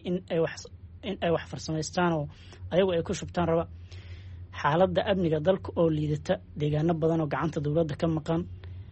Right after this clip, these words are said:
waa qodobka koowaad oo aan, maaragtay, sabab ka dhigeen in dalka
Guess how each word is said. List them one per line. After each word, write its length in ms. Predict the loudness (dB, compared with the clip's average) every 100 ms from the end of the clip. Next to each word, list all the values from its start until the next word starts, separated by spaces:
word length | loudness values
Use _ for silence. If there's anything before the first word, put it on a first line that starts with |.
| -16 -14 -14 -6
waa 220 | -2 0
qodobka 440 | 2 4 4 4 -4
koowaad 540 | -2 0 2 4 2 0 -12
oo 280 | -2 2 2 0 -10 -16 -8
aan, 280 | -4 -2 0
maaragtay, 500 | 2 2 0 -2 -2
sabab 340 | -2 2 4 4 2
ka 100 | -2
dhigeen 360 | 0 2 2 0
in 120 | -4 -2
dalka 340 | 2 0 0